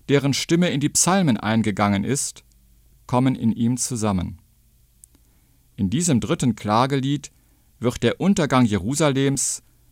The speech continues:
beziehungsweise das Erleben dieser Katastrophe zur exemplarischen Leidenssituation. Und es zeigt ebenso exemplarisch,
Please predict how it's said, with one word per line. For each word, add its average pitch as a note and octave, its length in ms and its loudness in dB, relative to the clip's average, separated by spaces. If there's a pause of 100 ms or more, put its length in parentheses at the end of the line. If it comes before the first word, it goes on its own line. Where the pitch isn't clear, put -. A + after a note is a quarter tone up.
(160)
beziehungsweise A#2 920 2
das G#2 180 0
Erleben C3+ 500 0
dieser A2+ 240 0
Katastrophe B2 1000 -2 (580)
zur - 280 -2
exemplarischen B2 1120 0
Leidenssituation. G2 1300 -2 (800)
Und C3+ 160 2
es C#3+ 120 2
zeigt E3 340 6
ebenso F3 400 4
exemplarisch, D3 1040 0